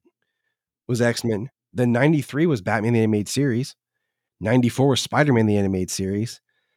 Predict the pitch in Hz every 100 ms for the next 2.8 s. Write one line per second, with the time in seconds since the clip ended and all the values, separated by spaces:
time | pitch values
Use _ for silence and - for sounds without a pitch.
0 | _ _ - 113 117 110 - 117 - 110
1 | 113 104 - _ _ _ _ - 131 139
2 | 135 127 131 127 131 131 131 131